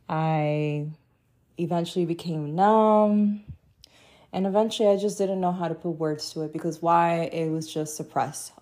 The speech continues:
All I knew was how to hold it in. And the only time I knew how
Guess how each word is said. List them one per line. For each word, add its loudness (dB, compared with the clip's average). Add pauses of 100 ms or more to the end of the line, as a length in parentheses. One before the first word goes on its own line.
All 8
I 8
knew 2
was 2 (520)
how 2
to -6
hold 6
it 8
in. 4 (260)
And 2
the 6
only 2
time 2
I 2
knew 2
how 2